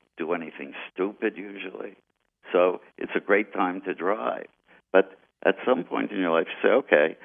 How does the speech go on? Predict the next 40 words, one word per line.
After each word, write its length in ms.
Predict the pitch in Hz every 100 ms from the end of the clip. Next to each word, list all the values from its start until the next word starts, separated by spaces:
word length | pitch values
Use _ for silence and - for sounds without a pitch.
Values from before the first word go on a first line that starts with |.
| -
I'm 100 | -
not 140 | 156 156
gonna 180 | 113 101
drive 360 | 85 95 92
anymore 480 | 85 76 73 76 65
at 120 | -
night." 280 | 64 69 50 -
And 160 | 90 98
you 260 | 110 147
make 300 | 165 101 69
that 220 | 67 62
decision. 440 | 65 64 67 62 62 _ _ -
Nobody 300 | 143 180 143
makes 260 | 92 78 -
it 80 | 71 -
for 220 | 67 60
you. 260 | 65 73 - - -
If, 160 | 87 - _ -
and 240 | 95 92
if 160 | 92 -
you're 280 | 85 92 85
a, 60 | - -
if 240 | 95 -
you're 440 | 85 80 82 78 76 -
a, 340 | 76 78 76 - _ _ -
a 100 | 80
wise 540 | 71 78 90 101 - - -
person 420 | 69 71 - 69
and 100 | 64
you 120 | 69
have 220 | 82 82
your 140 | 76 76
wits 240 | 82 - 85
about 340 | 65 67 65 -
you, 280 | 71 73 - - _ -
then 140 | 80
you 80 | 80
make 220 | 85 85
that 180 | 80 82
decision. 580 | 92 - 147 110 -